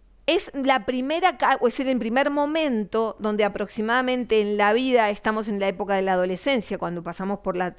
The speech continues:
cuando pasamos por la tercera casa, y es cuando nos identificamos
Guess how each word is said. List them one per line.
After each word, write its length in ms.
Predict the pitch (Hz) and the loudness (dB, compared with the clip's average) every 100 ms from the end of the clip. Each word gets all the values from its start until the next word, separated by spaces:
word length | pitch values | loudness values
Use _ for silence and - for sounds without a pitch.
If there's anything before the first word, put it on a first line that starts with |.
| - - | -16 -8
cuando 220 | - 185 175 | -4 -2 -2
pasamos 340 | 185 202 208 | -4 -2 -2
por 140 | 220 | -2
la 100 | 196 | -2
tercera 420 | 190 190 220 220 240 | -2 -4 0 0 2
casa, 440 | 269 180 - 202 - - - | 0 -2 -6 -8 -10 -14 -2
y 140 | 277 | 0
es 80 | 277 | 2
cuando 340 | 294 262 240 | 2 2 0
nos 240 | 240 233 247 | -6 -6 2
identificamos 1040 | 240 226 214 240 214 - 277 294 320 | 2 2 -4 -6 -4 2 2 2 -2